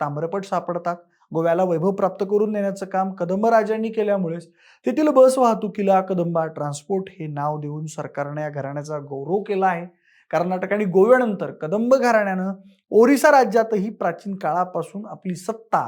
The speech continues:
प्रस्थापित केली. त्यानुसार धर्मखेडी, प्रतापदेव यासारख्या राजांनी ओरिसात कदंबांची सत्ता निर्माण केली. त्यानुसार पुढे पुरी, अंगुल, अथमलिक, मांडपा या परिसरात कदंबांची सत्ता होती. इंग्रजांच्या काळात ओरिसात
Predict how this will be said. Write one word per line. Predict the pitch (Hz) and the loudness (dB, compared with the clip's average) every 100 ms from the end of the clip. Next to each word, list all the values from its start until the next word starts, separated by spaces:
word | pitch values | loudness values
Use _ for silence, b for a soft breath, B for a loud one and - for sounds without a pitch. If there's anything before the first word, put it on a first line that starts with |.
| - | -6
प्रस्थापित | 156 - 202 208 247 - | -14 -6 -4 -2 -4 -2
केली. | 254 226 240 240 B B - | 0 2 0 -6 B B 0
त्यानुसार | 202 220 - 226 | 0 0 0 0
धर्मखेडी, | 214 202 185 180 170 160 196 | 2 0 0 -2 -6 -6 -6
प्रतापदेव | 190 185 170 160 151 139 170 190 | -6 -8 -4 -6 -6 -6 -4 -4
यासारख्या | 165 143 151 147 151 | -6 -8 -12 -8 -8
राजांनी | 139 139 226 226 147 123 b b b | -6 -2 -2 0 -6 -12 b b b
ओरिसात | 190 220 185 170 - | -2 0 -2 -4 -4
कदंबांची | 180 202 190 143 143 175 | -2 -2 -2 -6 -10 -16
सत्ता | 143 - 160 | -20 -10 -6
निर्माण | 226 233 151 | -4 -4 -6
केली. | - 117 - _ _ - | -10 -18 -20 _ _ 0
त्यानुसार | 220 220 247 | 0 2 2
पुढे | 247 247 247 | 4 4 4
पुरी, | 247 269 269 269 - _ - | 4 2 2 0 -8 _ -6
अंगुल, | 214 220 240 240 - B B B B | -2 0 0 -2 -6 B B B B
अथमलिक, | 202 - 233 220 240 233 - _ _ 185 | -2 2 4 6 4 0 -10 _ _ -2
मांडपा | 175 196 190 233 226 - | 0 2 2 6 4 4
या | 180 | -4
परिसरात | 180 196 202 208 220 220 | -2 -4 -2 -2 0 2
कदंबांची | 196 196 196 196 202 | 2 4 2 -2 -4
सत्ता | 185 - | -6 0
होती. | 202 202 214 202 185 | 2 2 -2 -8 -6
इंग्रजांच्या | 175 185 196 196 226 | -2 -2 -2 0 2
काळात | 220 220 226 | 6 4 4
ओरिसात | 220 220 233 | 0 -2 0